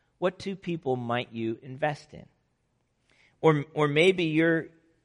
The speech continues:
you're sitting there as a young Christian or a new Christian, uh,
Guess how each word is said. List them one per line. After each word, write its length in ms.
you're 140
sitting 340
there 180
as 300
a 60
young 300
Christian 460
or 120
a 60
new 260
Christian, 640
uh, 220